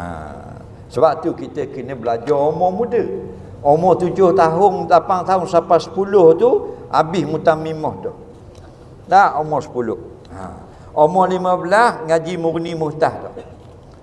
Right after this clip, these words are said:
Umur lapan belas masuk matan Syekh Razi. Faham? Ha, umur dua puluh kahwin.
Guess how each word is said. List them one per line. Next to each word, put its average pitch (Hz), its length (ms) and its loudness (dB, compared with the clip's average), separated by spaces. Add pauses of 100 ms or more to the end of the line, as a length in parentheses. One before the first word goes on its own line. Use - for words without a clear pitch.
(100)
Umur 156 240 6
lapan 165 400 2
belas 190 240 2
masuk 147 400 -4
matan 160 400 0
Syekh 143 240 0
Razi. 127 320 -2 (480)
Faham? 170 480 -2
Ha, 170 80 4
umur 170 320 0
dua 160 240 2
puluh 160 320 6 (320)
kahwin. 110 320 -8